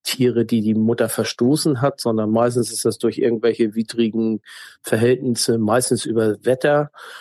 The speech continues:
Wenn wir da Gewitter im, im Juni haben, dann, äh, trennen sich immer ein paar Mamas von den Kindern.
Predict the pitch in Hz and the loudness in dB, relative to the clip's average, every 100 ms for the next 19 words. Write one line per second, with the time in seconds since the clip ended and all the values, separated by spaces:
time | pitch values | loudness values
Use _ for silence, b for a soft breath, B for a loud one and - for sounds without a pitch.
0 | B B - 104 110 110 104 117 127 135 | B B -4 -2 0 0 0 0 0 2
1 | 131 127 120 117 120 117 120 131 139 123 | 2 2 0 0 -2 -2 0 0 2 2
2 | 127 127 123 123 117 117 117 113 117 - | 2 2 2 -2 0 0 2 -2 -6 -2
3 | 113 113 110 107 110 - - - 120 117 | 2 4 4 0 -4 -12 -8 -2 0 0
4 | 113 113 139 120 117 113 - 120 117 120 | 0 -2 -2 0 0 -2 -2 -2 0 0
5 | 120 113 - 120 117 107 131 104 | 0 -2 -2 0 -2 0 0 0